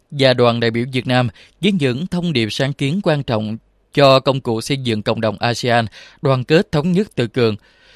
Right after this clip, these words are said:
Chuyến công tác cũng thể hiện Việt Nam luôn đóng góp trách nhiệm, chủ động, sáng tạo, tích cực,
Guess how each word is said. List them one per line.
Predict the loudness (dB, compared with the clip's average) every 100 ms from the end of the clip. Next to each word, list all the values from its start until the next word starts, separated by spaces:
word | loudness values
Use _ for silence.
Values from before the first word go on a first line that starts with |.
| _
Chuyến | -2 0
công | 0
tác | 2 2
cũng | 0 -2
thể | -2
hiện | 0 0 0 -4
Việt | -6 0
Nam | 2 2
luôn | 2 0
đóng | 0 -2
góp | -2 -2 -2
trách | -2 0
nhiệm, | -2 -2 -6
chủ | -2 -2
động, | 2 0 -2 -4
sáng | -2 -2
tạo, | 0 0 0
tích | -6 -2
cực, | -4